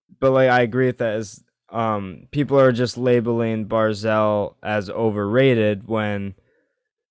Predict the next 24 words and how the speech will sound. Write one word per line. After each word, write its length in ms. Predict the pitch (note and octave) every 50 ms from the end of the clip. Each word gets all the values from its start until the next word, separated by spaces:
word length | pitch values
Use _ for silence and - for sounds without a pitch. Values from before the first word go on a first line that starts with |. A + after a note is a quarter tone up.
| _ _ _
the 100 | - B2+
system 480 | - - C#3+ C3 - - C3+ B2 B2
isn't 260 | A#2+ A#2+ A#2+ A#2+ B2 A#2+
necessarily 920 | A#2+ A#2 G#2+ - A#2+ - - - A2+ A2 A2 G#2+ G#2+ G#2+ G#2+ G#2 G2+ G2 - _ _ _ _ -
for 140 | - A#2+
his 240 | A2 G#2+ A2+ A2 G2
play 320 | - - - B2+ C3 C#3+ D3
style. 640 | - - - A2 G#2 G2+ G2 F#2+ F#2+ F#2+ G2 - _ _ _ _ _ _
He's 280 | - C3+ C3+ B2+ A#2 G#2+
just, 380 | B2 B2 A2+ - - - - _ _ _ _ _ _ _ _ -
I'm 100 | - D3+
not 160 | E3+ D#3 C#3+
saying 260 | - F3 D3+ C3+ A#2+
Trotz 360 | - - D3 C#3 C3+ C3 - B2
isn't 500 | - G2+ B2+ A#2 A2+ B2 A#2 A2+ - _ _ _ _ _
running 580 | - A2+ A#2+ B2 A#2+ A#2 A2+ A2 G#2+ G2+ D#2 - _ _ _ _ _ _ _ _ _ _
the 180 | - F2+ A#2+ A#2
right 340 | A2 A2 A#2 A2+ A2 - -
system. 560 | - - - A2+ A2 - - D#3+ D#3+ E3 D#3
I'm 200 | - A#2 A#2+ A#2+
just 180 | A#2 A#2 - -
saying 360 | - B2 A#2 A#2 A2+ A2 G2
Barzal 880 | - A#2 A2+ A2+ A2+ G#2 G2 G#2+ G#2+ A2 G#2+ G#2+ G#2 G2 F#2 - -
might 420 | - E2 A2 A2+ A2+ G#2+ G#2+ F#2+